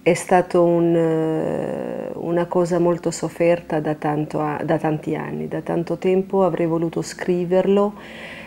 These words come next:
però sentivo che non ero io preparata ancora dentro per la crudezza del, della trama, per il dolore,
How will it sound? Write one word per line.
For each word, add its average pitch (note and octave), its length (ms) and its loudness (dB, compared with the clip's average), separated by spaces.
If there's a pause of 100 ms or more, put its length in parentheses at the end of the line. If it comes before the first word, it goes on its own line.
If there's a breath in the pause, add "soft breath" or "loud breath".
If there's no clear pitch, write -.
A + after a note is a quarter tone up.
però F#3+ 180 8
sentivo F3+ 500 4
che F3 140 2
non E3+ 160 4
ero E3+ 240 6
io E3+ 340 6 (140)
preparata F3 1040 4
ancora D#3+ 540 0
dentro D#3+ 580 0 (100)
per F3 680 2 (400 loud breath)
la E3 200 2
crudezza F3 840 4
del, D#3 420 2
della D#3 260 0
trama, D#3 640 0
per E3 520 2
il F3 180 0
dolore, F3 720 8